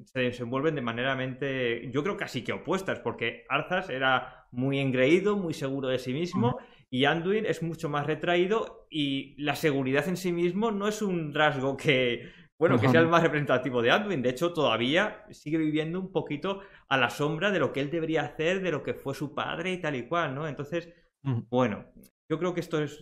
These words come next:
Speaker 1: es importante que lo tengamos, que lo tengamos en cuenta, ¿vale? Tú, Ar-, este,
Speaker 2: Ujú.
Speaker 1: te iba a llamar Arzas, ¿tú? <laughs> ¿Cómo lo, cómo lo ves, Hanan? Yo creo que más o menos
Speaker 2: No.
Speaker 1: igual, hay poco que decir, ¿no?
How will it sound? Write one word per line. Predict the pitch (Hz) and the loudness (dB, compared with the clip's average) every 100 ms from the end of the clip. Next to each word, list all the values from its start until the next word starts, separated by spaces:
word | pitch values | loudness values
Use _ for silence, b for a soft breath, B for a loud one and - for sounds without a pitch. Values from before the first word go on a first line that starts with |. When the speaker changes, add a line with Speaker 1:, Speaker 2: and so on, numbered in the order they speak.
| - | -14
Speaker 1:
es | 147 143 | -12 -6
importante | 156 139 131 143 170 | -6 -4 -4 -4 -6
que | 175 | -6
lo | 120 | -6
tengamos, | 113 110 131 147 131 120 113 | -6 -8 -8 -6 -4 -4 -6
que | - | -8
lo | 110 | -8
tengamos | 110 117 131 143 131 | -6 -8 -8 -8 -8
en | 110 104 | -10 -8
cuenta, | - 113 98 90 - - | -6 -6 -6 -14 -18 -4
¿vale? | 131 185 - b b - | -4 -4 -8 b b -4
Tú, | 160 | 2
Ar-, | 165 175 | 4 4
este, | - - 135 127 | -2 -2 4 6
Speaker 2:
Ujú. | 131 | 6
Speaker 1:
te | 135 | 6
iba | 156 | 4
a | |
llamar | 151 139 | 4 4
Arzas, | 127 123 117 101 | 4 2 -2 -2
¿tú? | - | 2
<laughs> | 143 190 - - 180 190 240 113 - | 4 4 2 -2 -2 0 4 6 6
¿Cómo | 180 | 8
lo, | 156 151 147 | 8 8 4
cómo | 147 151 | 4 4
lo | 131 | 6
ves, | 120 117 | 4 2
Hanan? | 127 131 | -2 0
Yo | 120 123 | -2 0
creo | 131 | 0
que | 123 | 0
más | 123 | 0
o | 120 | -2
menos | 113 101 | -2 6
Speaker 2:
No. | 180 | 10
Speaker 1:
igual, | 165 | 10
hay | 120 | 6
poco | 120 120 110 | 0 0 0
que | 110 | -2
decir, | 104 151 123 | -4 -4 -6
¿no? | 123 | -8